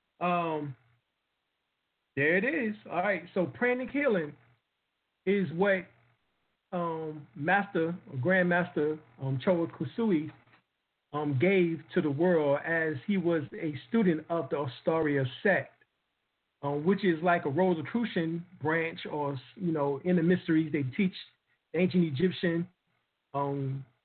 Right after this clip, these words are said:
mysteries, uh, Pythagorean mysteries, which there is no Pythagorean, you know what I'm saying, mystery in that sense, because Pythagorean allegedly spent twenty-four years out of the forty years in Egypt, and he was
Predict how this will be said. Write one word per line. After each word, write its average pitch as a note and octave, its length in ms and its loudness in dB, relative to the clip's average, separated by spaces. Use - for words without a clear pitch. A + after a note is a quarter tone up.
mysteries, E3 720 2
uh, B2 500 -4
Pythagorean D#3+ 800 2
mysteries, D3+ 600 0
which D3 160 0
there F#3 120 6
is A3 100 4
no F#3 120 6
Pythagorean, A#2 760 -4
you B2 60 -6
know C3+ 60 -4
what C3 100 -6
I'm B2 60 -10
saying, C3+ 220 -6
mystery C#3 300 -6
in C3+ 60 -4
that C3+ 160 -8
sense, D3+ 200 -4
because C#3+ 300 0
Pythagorean E3 680 2
allegedly D#3+ 600 2
spent E3+ 240 0
twenty-four F3+ 520 2
years D#3+ 460 2
out D#3+ 120 -2
of B2 120 -4
the C#3+ 80 -6
forty F#3 220 2
years F3+ 440 2
in D3 100 -6
Egypt, D#3 480 -2
and C#3+ 120 0
he G#3+ 120 6
was F3+ 120 2